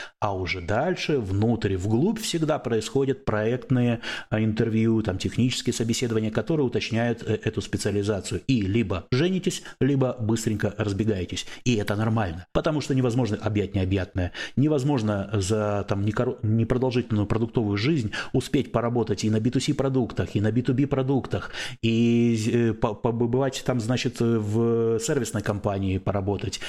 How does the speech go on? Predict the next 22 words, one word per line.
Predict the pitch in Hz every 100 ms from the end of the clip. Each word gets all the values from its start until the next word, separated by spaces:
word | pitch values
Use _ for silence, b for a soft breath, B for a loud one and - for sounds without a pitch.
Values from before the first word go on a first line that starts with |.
| B -
и | 107
поработать, | 117 123 123 139 127
значит, | 120 127 123 127 123
э, | 120 120 113 113 113
этим | 110 107
соло-дизайнером, | 95 165 147 113 104 104 104 98 95 90 B B B
э, | 101 104 -
и | 131
так | 113
далее | 123 139
и | 123
тому | 120
подобное. | 123 98 92
Но | 85 104
это | 104
невозможно | 107 110 110 90 87
просто. | 92 87 - 98
Поэтому | 101 110 101
есть | 131 -
какая-то | - 117 113
всегда | - 95 107
определенная, | - 104 98 98 104 113 101